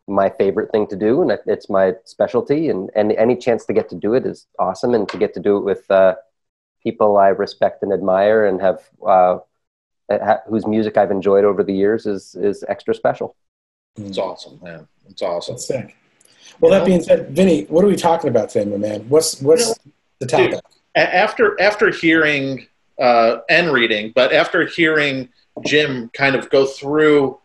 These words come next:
Speaker 2: uh, your bio, right? And the, the first time that I met you, you're just like, you were playing in Goldfinger while we were on tour together. And I was like, "Oh,"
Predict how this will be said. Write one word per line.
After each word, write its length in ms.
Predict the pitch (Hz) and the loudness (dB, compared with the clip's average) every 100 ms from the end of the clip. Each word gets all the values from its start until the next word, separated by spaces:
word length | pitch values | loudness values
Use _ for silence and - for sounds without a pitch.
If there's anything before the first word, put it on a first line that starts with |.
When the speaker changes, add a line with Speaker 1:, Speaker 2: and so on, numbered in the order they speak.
| _ _ _ - | _ _ _ 0
Speaker 2:
uh, 320 | 123 120 120 | 4 4 2
your 460 | 120 135 127 117 - | 0 2 4 2 2
bio, 640 | 120 113 113 98 - - _ | 2 4 2 0 -4 -12 _
right? 440 | - 127 143 190 - _ _ _ _ 165 | -2 2 2 -2 -10 _ _ _ _ 0
And 260 | 156 151 - _ _ _ _ | 0 -2 -12 _ _ _ _
the, 220 | 147 165 165 | 0 0 -2
the 240 | 160 196 | -2 0
first 440 | - - 233 254 - | 0 0 0 0 -2
time 340 | 202 185 175 | -2 0 0
that 200 | 151 - | 0 2
I 140 | 147 | 0
met 300 | 156 151 156 | 2 2 0
you, 220 | 151 160 185 | 0 2 2
you're 300 | 175 185 180 | 2 0 0
just 280 | 202 196 | -2 0
like, 320 | 208 190 190 196 151 | 2 2 0 -8 -10
you 140 | - 165 | 0 2
were 140 | 175 | 2
playing 420 | 170 175 175 170 170 | 0 0 2 0 -2
in 220 | 165 170 | -2 2
Goldfinger 720 | 143 135 135 131 120 120 120 | 4 4 2 0 0 0 2
while 220 | 123 143 143 | 2 4 2
we 120 | 139 | 2
were 140 | 135 | 2
on 220 | 127 123 | 0 -2
tour 640 | - 151 135 120 117 131 - _ | -2 0 2 4 0 -2 -12 _
together. 420 | - 131 123 123 | -4 2 2 4
And 80 | 127 | 2
I 60 | 147 | 0
was 80 | 160 | -2
like, 200 | 196 254 | -4 -4
"Oh," 280 | 226 220 | -6 -6